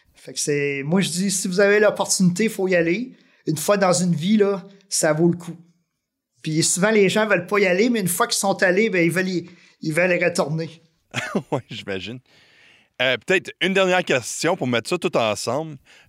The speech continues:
Speaker 2: On, on parle souvent, au feu des dernières années, euh, de la souveraineté d'Arctique, puis les ressources dans le Nord.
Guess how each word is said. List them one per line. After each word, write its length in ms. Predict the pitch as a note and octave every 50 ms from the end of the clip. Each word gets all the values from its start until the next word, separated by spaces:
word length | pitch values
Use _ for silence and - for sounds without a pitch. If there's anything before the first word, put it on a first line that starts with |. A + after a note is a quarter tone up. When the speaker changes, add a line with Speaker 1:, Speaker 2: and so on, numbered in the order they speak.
| _
Speaker 2:
On, 160 | - C3+ D3 A#2+
on 80 | D3 C#3
parle 240 | - A#3+ C4+ C#4+
souvent, 800 | A3 - - - E3 C#3 A#2+ D3 D3+ E3 E3 E3 E3+ E3 D#3+ D#3 - -
au 160 | A2 B2 A2+
feu 180 | - - D#3+
des 140 | D#3 D#3 D3
dernières 480 | B2+ C3 B2 A#2+ B2 B2+ C3+ C3+ A#2 B2+
années, 500 | A#2+ A2 G#2+ A#2 B2+ B2+ C3 C3 C3 B2
euh, 300 | A2 G#2+ G2+ G2+ G2 G2+
de 60 | G2+
la 100 | G#2 G2+
souveraineté 720 | - - - D3+ C#3+ - D#3+ E3 D#3 D3 B2+ - D#3+ D#3
d'Arctique, 960 | D3 C#3 B2 A2 - - _ - - - C3+ C3+ C3+ C3 C3 C3 C3 B2+ - - _ _ _
puis 640 | - - - B2+ B2+ B2+ B2+ B2+ B2+ B2 B2+ B2+ B2 - _ _ _ _ _ _ _ _ _
les 120 | A#2 A#2 A2+
ressources 600 | G#2 A2+ G2+ F#2+ - - - - D#3+ C#3+ - -
dans 240 | B2+ B2+ A#2+ A#2 A2+
le 60 | A2
Nord. 720 | A2 A2 A2 A2 A2+ A2+ A2 A2 A2+ A2+ A2+ A2+ A2 -